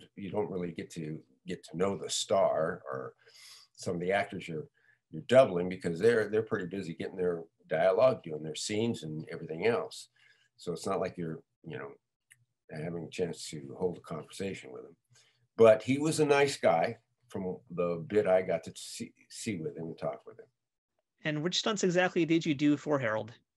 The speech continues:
Speaker 1: Well, there was a couple things. Uh, when they had the street break open and a car fell in the, in, in a crevasse and all those Ghostbusters fell in, I did that for him. And then at the top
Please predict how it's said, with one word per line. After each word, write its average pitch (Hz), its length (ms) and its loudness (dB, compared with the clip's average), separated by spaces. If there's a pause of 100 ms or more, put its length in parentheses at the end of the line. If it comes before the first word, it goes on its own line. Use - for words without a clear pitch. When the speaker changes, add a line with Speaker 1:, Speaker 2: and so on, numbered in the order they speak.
(640)
Speaker 1:
Well, 123 140 6
there 139 100 8
was 113 120 4
a 135 60 -2
couple - 320 4
things. 143 480 4 (480)
Uh, 107 480 8 (580)
when 110 520 4 (400)
they 101 200 -2
had 98 240 2
the 87 260 2
street - 520 -2
break 117 320 8
open 120 400 4
and 107 160 2
a - 40 -8
car 110 360 10
fell 113 340 6
in 101 120 2
the, 90 320 0 (520)
in, 90 340 0
in 90 200 0
a 92 60 4
crevasse 101 580 6
and 92 100 2
all 92 160 6
those - 480 -4 (400)
Ghostbusters 110 600 6
fell 95 300 4
in, 98 140 0
I 95 140 0
did 90 220 -4
that 92 200 6
for 95 260 -6
him. 101 60 -2
And 104 120 2
then 117 120 8
at 113 120 4
the - 100 -12
top 113 420 4